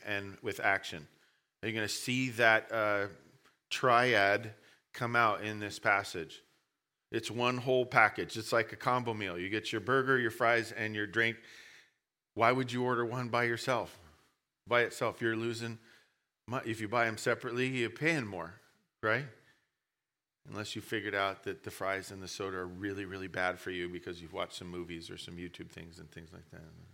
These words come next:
All right, let's move on. Let's talk about God. How about that? Um,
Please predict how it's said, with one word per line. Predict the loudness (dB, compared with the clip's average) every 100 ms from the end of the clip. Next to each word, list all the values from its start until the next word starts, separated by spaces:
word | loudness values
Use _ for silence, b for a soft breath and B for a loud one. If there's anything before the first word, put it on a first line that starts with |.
| _ _ _ -10
All | -8
right, | -8 -10
let's | -12 -4
move | -4 2
on. | 2 2 -2 B B
Let's | B -2
talk | 0
about | 0 0
God. | 2 2 0
How | -4
about | -6 -4
that? | -4 -6 -14 B B B B B B
Um, | 4 4